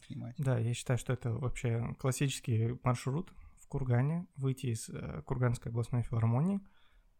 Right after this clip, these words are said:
Speaker 2: и пойти в Додо Пиццу.
Speaker 1: В России, а не в Кургане. Петр, сколько тебе это учить?
Speaker 2: <laughs>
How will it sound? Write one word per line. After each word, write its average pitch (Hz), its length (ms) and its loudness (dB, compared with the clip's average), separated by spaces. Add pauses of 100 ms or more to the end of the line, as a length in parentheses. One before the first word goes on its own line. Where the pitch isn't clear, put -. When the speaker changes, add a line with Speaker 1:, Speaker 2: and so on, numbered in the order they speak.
Speaker 2:
и 139 80 -4
пойти 117 300 -2
в 160 80 -4
Додо 143 240 2
Пиццу. 127 400 -6 (260)
Speaker 1:
В 127 80 -8
России, 123 640 6
а - 160 -4
не 104 80 -6
в - 80 -10
Кургане. 101 520 -2 (220)
Петр, 95 220 -8
сколько - 320 -16
тебе - 220 -12
это - 100 -18 (520)
учить? - 340 8
Speaker 2:
<laughs> - 40 -18